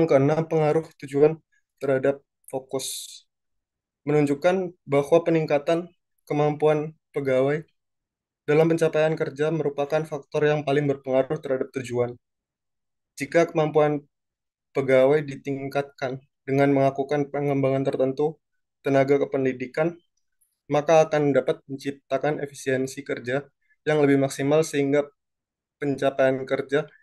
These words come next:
yang diharapkan dapat tercapai. Terlihat tujuan di sini meningkatkan kemampuan pegawai dalam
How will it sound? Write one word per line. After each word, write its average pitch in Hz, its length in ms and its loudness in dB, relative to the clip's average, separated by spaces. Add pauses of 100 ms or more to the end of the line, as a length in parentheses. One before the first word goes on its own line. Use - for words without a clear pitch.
(320)
yang 139 100 0
diharapkan 131 460 2
dapat 123 240 -4
tercapai. 120 380 -2 (360)
Terlihat 143 400 2
tujuan 127 400 0
di 127 60 -10
sini 143 260 -2
meningkatkan 135 640 -2
kemampuan 127 560 -2 (240)
pegawai 123 400 6
dalam 120 400 2